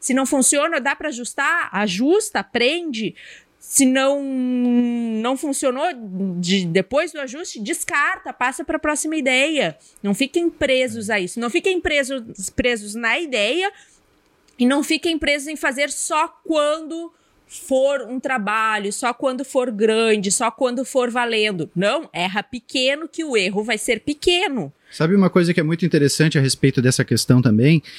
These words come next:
Speaker 2: É que, assim, a gente tá falando de câmera, a gente tá falando de, de, de produção de vídeo em si,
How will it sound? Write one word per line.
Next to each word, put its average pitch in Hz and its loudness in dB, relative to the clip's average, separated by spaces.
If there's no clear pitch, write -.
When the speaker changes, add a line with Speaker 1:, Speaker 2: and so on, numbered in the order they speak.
Speaker 2:
É 127 0
que, 143 2
assim, 147 2
a 117 2
gente 110 -6
tá 156 0
falando 160 2
de 117 2
câmera, 135 4
a 120 2
gente 120 -2
tá 120 0
falando 123 6
de, 110 8
de, 101 8
de 101 6
produção 147 2
de 120 -6
vídeo 117 0
em 110 0
si, 151 6